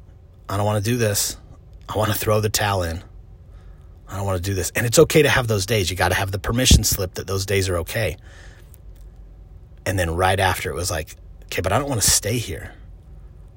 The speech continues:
I don't wanna stay here." And I actually do know the tools of, of getting out of this place. And even though I don't want to do this, I'm going to do it. If we only did the things we wanted, you guys, we would have very little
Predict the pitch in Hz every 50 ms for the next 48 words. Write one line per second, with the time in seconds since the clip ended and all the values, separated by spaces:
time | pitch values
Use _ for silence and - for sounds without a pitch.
0 | - - - - - - - 131 131 127 117 - - - 135 139 113 104 98 82
1 | - 104 107 107 113 117 165 - - - 170 139 117 127 147 147 127 120 123 143
2 | 151 131 107 95 - - - 175 202 190 120 95 90 - - - - 104 101 -
3 | - - - - - 107 - 120 110 110 101 95 104 127 127 107 92 87 78 -
4 | - - - 131 - 65 - - - - - - - - - - - - - -
5 | - - - 101 110 147 175 180 165 156 156 131 113 107 110 110 117 135 131 -
6 | - - 156 139 131 135 147 160 151 165 185 202 202 - - - - - - -
7 | - - - - 107 110 101 107 117 120 120 120 117 113 110 - - 113 101 92
8 | 98 110 101 85 76 - - - - - - - - - - - - - - -
9 | - - - - - 185 - - - 175 180 180 180 165 151 156 147 135 123 110
10 | - 151 151 139 113 110 101 101 120 151 185 185 131 104 98 90 90 87 82 85
11 | 92 107 147 180 156 123 - 110 98 85 85 107 117 139 127 95 80 82 98 104
12 | 90 69 62 - -